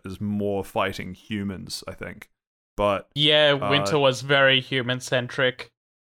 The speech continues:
Speaker 1: but is there a particular, 'cause, like, through, through Last of Us one and two, they do quite a good mix of, like, you're fighting people, you're fighting the infected. Uh, do you think that the pacing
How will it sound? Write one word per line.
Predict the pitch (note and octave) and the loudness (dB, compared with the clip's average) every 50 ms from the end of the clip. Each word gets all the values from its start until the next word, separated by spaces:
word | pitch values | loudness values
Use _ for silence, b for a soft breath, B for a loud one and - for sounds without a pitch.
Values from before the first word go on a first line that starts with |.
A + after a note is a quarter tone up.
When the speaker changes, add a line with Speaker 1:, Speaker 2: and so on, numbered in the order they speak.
| _ - | _ -4
Speaker 1:
but | - A2 G#2 G2 - - G#2+ - - - - | -2 -2 -2 -2 -4 -10 -16 -16 -14 -8 -6
is | B2+ A#2+ A2+ | -6 -4 -2
there | - C#3+ C3 C3 C3 | -2 0 0 0 0
a | B2 | -2
particular, | - - - - - C#3 C3 - - D3 C#3 C3 C3 B2 A2+ - - - - | -4 -6 -8 -6 -4 -6 -6 -4 -4 -2 -2 0 0 -2 -2 -4 -6 -10 -8
'cause, | A#2 A2 - | -6 -2 0
like, | C3+ B2 G#2 | 0 0 0
through, | - - D#3 C#3+ - | 0 0 0 0 0
through | - D3 C#3+ | -2 -2 0
Last | B2+ C3 B2 - | 2 2 2 2
of | B2 | 0
Us | A#2+ A2 | -4 -2
one | A#2+ A2+ G#2 | -2 -4 -4
and | G2+ G2 | -4 -6
two, | - - A#2+ A2 | -4 -2 -2 -2
they | G#2 G#2 | -2 -4
do | G2+ G#2+ G2+ | -4 -6 -6
quite | - - A#2 G#2 | -4 -2 -2 -2
a | G2+ | -2
good | G2 G#2 | -4 -6
mix | G2+ G#2 F#2+ F#2+ - | -6 -8 -8 -8 -10
of, | - G2+ G2+ | -10 -8 -8
like, | G2+ F#2 F#2 F2+ - | -8 -8 -8 -8 -10
you're | A2+ G#2+ | -10 -10
fighting | - - A2 A2 A2+ B2+ D3 C#3 | -8 -6 -6 -4 -4 -6 -6 -6
people, | - G3+ A3+ A3 - - C#3+ A2+ G2 F2 E2 D#2+ E2 | -4 -2 -2 -2 0 0 0 0 0 -4 -8 -12 -14
you're | F#2+ G2 | -14 -10
fighting | - A#2 A2+ A2+ B2 C3 | -6 -4 -4 -4 -4 -4
the | C#3+ D3 | -6 -6
infected. | C#3+ C#3 - - F#3 F3 - - - B2+ G#2+ F#2+ E2 E2 - _ _ _ _ _ - | -6 -6 -2 -2 -2 -2 -2 -6 -6 -4 -4 -4 -4 -8 -16 _ _ _ _ _ -10
Uh, | - G#2+ A2 G#2+ G#2+ G#2+ G#2+ G#2+ G2 - - _ _ _ _ | -6 -4 -2 -2 -2 -2 -4 -6 -8 -10 -16 _ _ _ _
do | - - B2 | -10 -8 -6
you | B2 B2+ B2+ A#2+ | -4 -4 -4 -4
think | - - C3+ B2+ B2+ A#2+ - | -4 -4 -4 -4 -4 -6 -8
that | - B2+ A2+ G2+ - | -6 -6 -6 -6 -6
the | - A#2 A2 | -6 -6 -6
pacing | G2+ - - G#2+ G#2 G#2+ G#2+ - - A#2+ A2 G#2+ G#2+ | -6 -6 -6 -4 -4 -4 -4 -4 -4 -6 -6 -6 -8